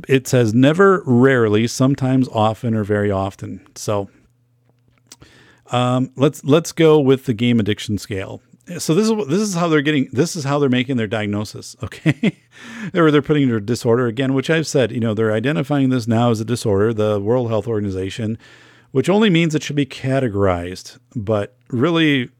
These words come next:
truly, that quickly just changes into a diagnosis. And pretty soon you're gonna see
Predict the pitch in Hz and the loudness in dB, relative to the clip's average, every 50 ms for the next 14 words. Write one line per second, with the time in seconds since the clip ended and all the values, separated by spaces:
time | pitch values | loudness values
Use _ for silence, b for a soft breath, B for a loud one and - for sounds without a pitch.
0 | _ - 123 - - - 180 220 208 143 127 113 110 104 104 101 104 - - 110 | _ -20 -18 -8 -4 0 0 2 4 4 4 4 4 2 2 0 -2 -6 -2 0
1 | 120 123 127 123 - - - - 143 135 - 135 131 123 117 113 107 104 107 101 | 0 0 0 -2 -6 -10 -4 -2 -2 0 0 2 0 2 2 0 -2 -4 -4 -2
2 | 107 107 98 - - _ - - 107 104 101 101 95 98 90 92 95 92 - 107 | -2 -2 -2 -2 -6 _ -8 -4 -2 0 0 0 -2 -2 -4 -4 -4 -4 -2 -2
3 | 104 98 98 104 104 104 104 135 180 190 175 - - 139 143 139 123 135 123 113 | -2 -2 -2 -2 -2 0 0 2 2 2 0 0 0 -2 -2 -2 -2 -2 -2 0
4 | 113 113 104 - 123 120 113 104 - 120 117 107 107 107 104 101 92 - - 104 | 0 -2 -2 0 0 0 0 0 0 -2 0 0 0 0 0 0 -2 -2 -2 -4
5 | 101 95 98 | -2 -4 -4